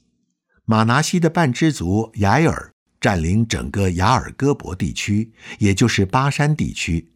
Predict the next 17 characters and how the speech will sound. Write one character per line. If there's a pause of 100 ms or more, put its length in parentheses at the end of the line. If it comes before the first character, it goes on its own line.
(580)
从
那
里
延
伸
到
跟
基
述
和
马
加
临
接
的
地
方。